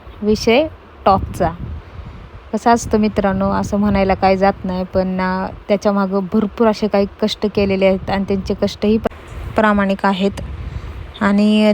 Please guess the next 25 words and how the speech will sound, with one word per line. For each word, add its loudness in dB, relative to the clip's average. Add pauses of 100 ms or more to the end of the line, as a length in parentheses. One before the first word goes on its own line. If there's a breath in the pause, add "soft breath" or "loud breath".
त्या 4
कष्टाचं 2
फळ 4
त्यांना 2 (140)
खरंच, 0
अं, -4
मिळालेलं 2
आहे. 0
त्याचाच 0
आनंद, 4 (800 loud breath)
अं, 2
गाडी 4
त्यांनी 6
घेतली 2
आहे, -6 (340 loud breath)
पण 0
त्याचा 0
आनंद 0
आम्हाला 2
झालेला 0
आहे. -2
आम्हीही 0
आमची 0
सगळी 2
कामं 2